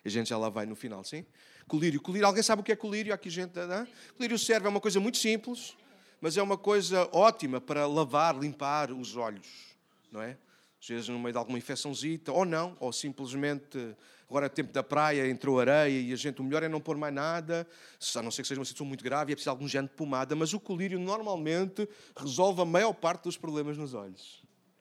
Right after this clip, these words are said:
Uma coisa tão simples, parece quase água, mas não é, mas vai ajudar ali a limpar, a,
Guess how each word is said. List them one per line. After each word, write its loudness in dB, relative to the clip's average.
Uma -10
coisa -4
tão -8
simples, -10
parece -6
quase -6
água, -2
mas -2
não -4
é, -6
mas -6
vai 0
ajudar 0
ali -4
a 0
limpar, -6
a, -10